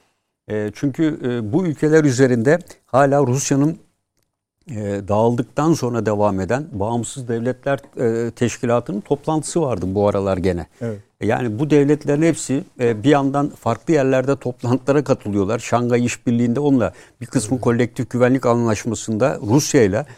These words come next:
Speaker 1: e, bir kısmı Bağımsız Devletler Topluluğu bünyesinde Rusya'yla, bir kısmı da aynı zamanda tamamı da Türk Devletleri Teşkilatı'nın içinde. Şimdi içeriğine baktığınızda, e, argümanlara baktığınızda hepsi birbirinden farklı istikamette giden teşkilatlar.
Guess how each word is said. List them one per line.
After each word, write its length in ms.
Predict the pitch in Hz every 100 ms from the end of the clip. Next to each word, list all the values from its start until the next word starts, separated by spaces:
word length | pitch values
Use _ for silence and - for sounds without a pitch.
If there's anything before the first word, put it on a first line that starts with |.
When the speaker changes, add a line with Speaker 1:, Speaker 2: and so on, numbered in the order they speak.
| _ _
Speaker 1:
e, 180 | 110 98
bir 140 | 127 147
kısmı 580 | 151 139 - 151 147
Bağımsız 340 | 117 123 127 -
Devletler 480 | 135 135 127 143 151
Topluluğu 540 | 135 127 131 127 104
bünyesinde 500 | 113 110 98 - 95
Rusya'yla, 680 | 90 107 120 151 143 160 196 - _ -
bir 200 | 110 202
kısmı 340 | - 139 139
da 80 | 143
aynı 180 | 160 151
zamanda 420 | 120 123 117 120
tamamı 480 | 135 135 143 131 98
da 80 | 170
Türk 280 | - 190 -
Devletleri 480 | 113 98 - 95
Teşkilatı'nın 640 | 87 92 - 98 92 - 87
içinde. 360 | 82 - 90 90 _ _ _
Şimdi 260 | - 120 139
içeriğine 540 | 143 - 139 147 143
baktığınızda, 680 | 139 139 - 147 131 135 147 -
e, 240 | 117 117
argümanlara 720 | 127 110 107 127 135 139 143
baktığınızda 460 | 139 120 127 120 139
hepsi 360 | 165 - 139
birbirinden 540 | 120 135 131 131 127 147
farklı 380 | - 120 - 170
istikamette 640 | - - 123 120 120 147
giden 240 | 123 127
teşkilatlar. 680 | 143 120 - 131 120 - 104